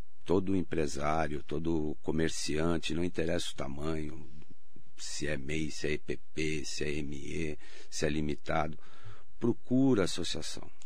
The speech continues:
A Associação de Mogi das Cruzes, ela, ela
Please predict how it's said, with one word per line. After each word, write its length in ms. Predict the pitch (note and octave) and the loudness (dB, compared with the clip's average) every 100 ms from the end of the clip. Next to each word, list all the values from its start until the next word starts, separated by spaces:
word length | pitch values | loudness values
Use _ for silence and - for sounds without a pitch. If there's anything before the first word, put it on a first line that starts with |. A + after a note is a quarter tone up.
| - - | -2 -2
A 100 | - | 0
Associação 600 | D#2 - G#2+ G#2+ F2 G#2+ | 0 2 2 2 2 2
de 80 | G2+ | 2
Mogi 300 | G2 F2+ D#2+ | 2 2 0
das 220 | D#2 D#2 | -2 -2
Cruzes, 580 | - F2+ F#2+ F#2 D#2 D2 | 0 0 2 2 0 0
ela, 380 | D#2+ F2+ F2+ E2 - - - - - - - | 2 4 4 4 0 -2 -2 -2 -2 -2 0
ela 680 | D#2+ E2 F2+ F2 E2+ D#2+ | 2 6 8 8 6 6